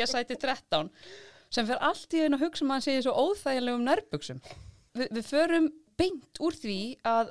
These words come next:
að, hérna, Frans er, sem sagt, að leika sér á yrkinu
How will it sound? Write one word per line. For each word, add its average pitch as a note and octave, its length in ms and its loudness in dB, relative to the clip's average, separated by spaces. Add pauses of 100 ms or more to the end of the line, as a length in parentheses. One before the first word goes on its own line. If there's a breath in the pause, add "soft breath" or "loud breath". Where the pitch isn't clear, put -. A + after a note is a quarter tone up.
að, G#3 300 2
hérna, G#3+ 280 -2 (260)
Frans C4 400 -2
er, A#3+ 120 -2
sem A#3 120 -4
sagt, A3 200 -4
að A3 140 0
leika A#3+ 180 -4
sér G#3+ 200 -2
á - 40 -8
yrkinu C4+ 440 -2